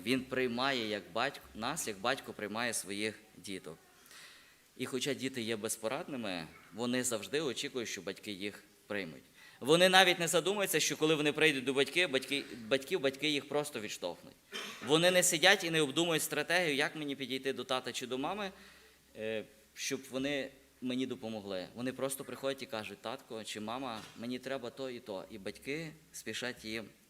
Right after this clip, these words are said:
назустріч. Точно так само ми, діти Божі, ми повинні з відвагою приходити завжди до Бога і очікувати, що Він завжди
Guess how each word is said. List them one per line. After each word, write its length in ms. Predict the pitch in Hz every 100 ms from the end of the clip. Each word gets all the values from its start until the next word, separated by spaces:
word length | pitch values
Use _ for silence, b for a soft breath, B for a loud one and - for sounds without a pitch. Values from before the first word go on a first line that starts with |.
| -
назустріч. 680 | 101 107 104 104 - 82 - B B B B - -
Точно 260 | 131 -
так 120 | 117 -
само 300 | 131 147 110
ми, 180 | 113
діти 320 | 107 113 - 92
Божі, 360 | 101 139 107
ми 120 | 101
повинні 400 | 104 107 110 104
з 100 | 90
відвагою 640 | 98 95 107 131 107 95 87
приходити 600 | 104 104 110 104 101 95
завжди 320 | 95 87 98
до 120 | 95
Бога 320 | 98 151 165 - -
і 140 | 127
очікувати, 680 | 120 117 160 160 135 117 107
що 200 | - 113
Він 180 | 120 104
завжди 540 | 110 92 104 139